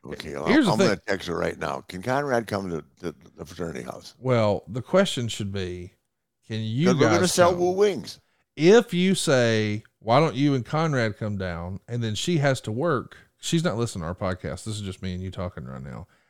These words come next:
Speaker 2: I can
Speaker 1: Yeah.
Speaker 2: sell it. Otherwise
Speaker 1: Okay, well, the, the, the, what, the way it was explained to me was that you and Dave Green were coming.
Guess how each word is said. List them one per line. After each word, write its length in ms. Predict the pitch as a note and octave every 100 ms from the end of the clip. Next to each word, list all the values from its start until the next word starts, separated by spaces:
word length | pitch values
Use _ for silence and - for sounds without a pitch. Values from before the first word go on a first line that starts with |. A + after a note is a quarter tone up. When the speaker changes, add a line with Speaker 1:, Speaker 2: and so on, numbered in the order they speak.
| _
Speaker 2:
I 140 | - F3
can 140 | E3
Speaker 1:
Yeah. 80 | G#2+
Speaker 2:
sell 240 | A#2+ F#3
it. 180 | - - _ _ _ _ _ _ _ _ _ _ _ _ _
Otherwise 640 | - C#4+ A#3 E3+ D#3+ E3 -
Speaker 1:
Okay, 100 | G3
well, 180 | B2+
the, 140 | A2 A#2+ G2
the, 680 | A2+ A2+ - A2+ G#2 F#2+ A2+
the, 140 | G#2
what, 280 | G#2+ A#2+ E3
the 220 | - F#2+
way 160 | G#2 C#3+
it 40 |
was 140 | F3 A2
explained 480 | F#2+ - - C3+ G2+
to 60 |
me 240 | F#2 D#3+ E3+
was 180 | A2
that 100 | F#2+ F#2+
you 260 | A2 D#3+
and 120 | C3+
Dave 300 | G#2 A2 A#2
Green 300 | G#2 G#2+ G#2
were 100 | G2
coming. 480 | F2 F2 D#2+ E2 G2